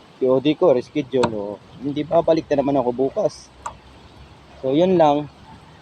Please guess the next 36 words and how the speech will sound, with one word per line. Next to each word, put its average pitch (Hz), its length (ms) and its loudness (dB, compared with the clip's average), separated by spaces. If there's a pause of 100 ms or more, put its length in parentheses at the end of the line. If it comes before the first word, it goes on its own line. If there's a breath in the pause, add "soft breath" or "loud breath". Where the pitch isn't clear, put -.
(440)
Sagutin 156 400 0
nyo 180 80 2
lang 170 160 0
yung 160 80 -6
tawag 170 640 2
kasi 127 400 -6 (480)
parcel 120 320 0
nyo 147 160 -4
yan. 147 220 2 (840)
Pwede 113 160 -10
naman 123 160 0
kayong 131 240 0
magsabi 131 240 -2
na 139 80 -2
bukas 123 400 0
na 147 80 -4
lang 139 320 -4 (560)
o 113 320 -4 (160)
mag-request 123 480 -6
ka 143 120 2 (120)
na 117 160 -4
dito 123 240 -6
na 143 160 2
lang. 143 400 -2 (360)
Pero 160 160 2
wag 160 160 2
mo 175 80 0
namang 170 240 0
abusuhin 151 480 0
yung 147 140 -2
rider 147 260 2
na 151 80 -6
magre-request 131 680 -4
ka, 147 100 0
yung 127 160 -4
pagalit 135 400 2